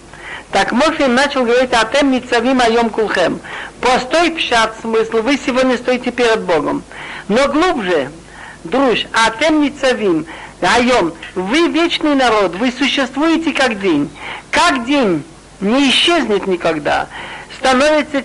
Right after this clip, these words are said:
светлее, становится темнее, но на завтра опять день. То еще, почему Моше Рабейну собрал их в этот день?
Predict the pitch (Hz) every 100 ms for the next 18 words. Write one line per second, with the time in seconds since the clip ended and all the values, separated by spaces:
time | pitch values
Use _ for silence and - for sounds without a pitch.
0 | - 254 247 233 233 233 233 254 254 269
1 | 269 262 240 - 226 220 240 247 240 247
2 | 240 285 285 277 254 339 330 226 196 190
3 | 277 - - 262 277 - - 240 269 269
4 | 254 247 254 262 247 247 - 254 247 254
5 | 254 247 247 233 240 247 220 240 240 254
6 | 247 262 262